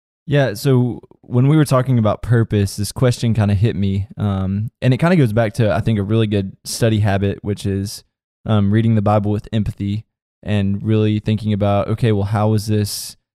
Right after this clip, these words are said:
understood in the original, um, in the original context? Like, how were the first,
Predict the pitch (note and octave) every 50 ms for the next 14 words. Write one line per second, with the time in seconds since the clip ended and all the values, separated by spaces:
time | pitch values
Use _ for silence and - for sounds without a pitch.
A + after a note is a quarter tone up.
0 | _ _ _ _ - A2+ A2+ A2+ G#2+ G2+ - - - A2 G#2+ G#2 G#2+ G2+ G2+ G2
1 | F#2+ F#2 F#2+ G#2 G#2+ G#2 G#2 G#2 G#2 G2+ G2 G2 G2 G2 - _ _ _ _ _
2 | _ _ - - G2 F#2+ F#2 F2 F2+ F#2 G2 G#2 A2+ - _ _ _ _ - -
3 | B2+ B2 A2+ G2+ G#2+ B2 A#2+ A#2+ A2 G2 - G2 F#2 F#2+ G2 F2+ - F#2 D2+ -
4 | A2 A2+ A#2 A#2 G#2 G#2 G#2 - - A2+ A2 A2 - - - -